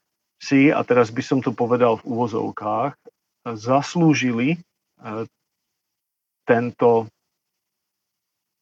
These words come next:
mm, hrozný čin toho, že budú vlastne,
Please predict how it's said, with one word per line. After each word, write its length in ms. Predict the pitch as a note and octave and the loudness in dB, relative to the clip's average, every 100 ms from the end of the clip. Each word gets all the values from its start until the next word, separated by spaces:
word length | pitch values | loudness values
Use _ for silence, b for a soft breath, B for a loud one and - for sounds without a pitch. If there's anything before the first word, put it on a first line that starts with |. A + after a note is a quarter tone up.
| - | -20
mm, 400 | C3+ A2+ G#2 G#2+ | -18 -16 -14 -6
hrozný 400 | A#2 A#2+ C#3 C3+ | -2 0 2 2
čin 240 | - B2 A#2+ | 0 -4 -4
toho, 320 | G#2 B2 A#2+ | -4 -2 -2
že 240 | A#2+ A#2+ | 2 2
budú 320 | A2 A#2 B2 | 0 -6 -6
vlastne, 640 | G#2+ A2+ A2 _ A#2 A#2 | -4 -4 -6 _ -8 -6